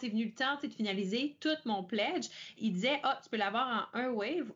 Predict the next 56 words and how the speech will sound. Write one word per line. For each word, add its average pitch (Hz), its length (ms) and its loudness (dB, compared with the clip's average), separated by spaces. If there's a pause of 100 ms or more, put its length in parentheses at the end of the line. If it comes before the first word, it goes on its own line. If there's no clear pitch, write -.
ou 285 60 -2
tu - 80 -14
peux - 80 -4
l'avoir 240 280 2
en 240 140 0
deux 220 240 0
waves. » 185 400 -2 (300)
Puis 208 80 0
là, 254 120 2
le, 269 80 0 (160)
le 208 100 0
prix - 200 -4
de 285 40 -12
shipping 247 460 -2
était 180 240 -2
vraiment 185 460 2
différent. 208 500 0
C'était - 200 -4
vraiment 220 300 2
plus - 140 -4
cher 214 380 0
l'avoir 185 360 0
en 180 160 2 (220)
deux 202 200 2
waves. 214 420 0 (420)
Fait 180 100 0
que 175 40 -2
moi, 208 120 2
j'ai 208 60 0
fait 165 160 -6
comme, « 175 160 0
Ben 160 140 2
là, 180 160 2 (120)
c'est - 140 -10
qui 185 140 -4
le 170 60 0
cave ? 185 320 2
Je 175 80 -6
vais 160 60 -4
le 160 60 -10
prendre 180 220 0
en 175 100 0
un 175 140 2
seul, 214 380 -2
tu - 60 -16 (100)
sais. » 302 100 -8 (340)
Fait 220 120 2
que 220 60 -8
finalement, 294 280 2
trois 269 320 0
ans 285 100 4
plus 285 120 -12
tard, 269 280 2
je 254 60 -8
l'ai 208 220 -2
reçu. 214 380 -4